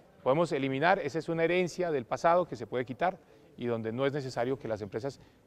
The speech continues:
queden amarradas a que no pueden tener más del veinticinco por ciento del mercado colombiano.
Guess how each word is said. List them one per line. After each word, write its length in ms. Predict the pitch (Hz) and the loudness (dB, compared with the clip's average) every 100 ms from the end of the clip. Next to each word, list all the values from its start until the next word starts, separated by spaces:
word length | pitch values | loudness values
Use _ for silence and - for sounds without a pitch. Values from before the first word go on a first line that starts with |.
| _ | _
queden 380 | 120 123 135 - - | 0 2 0 -6 -4
amarradas 500 | 120 110 123 139 131 | -2 0 4 2 2
a 80 | 117 | -4
que 80 | |
no 120 | 104 107 | -8 -4
pueden 200 | 123 120 | -4 -4
tener 160 | 104 | -4
más 140 | 110 117 | -4 -2
del 80 | |
veinticinco 460 | 117 104 101 104 110 | -4 -6 -8 -10 -10
por 120 | 101 | -8
ciento 220 | 104 98 | -8 -8
del 60 | 110 | -8
mercado 260 | 101 104 110 | -6 -6 -6
colombiano. 400 | 104 98 92 | -6 -6 -8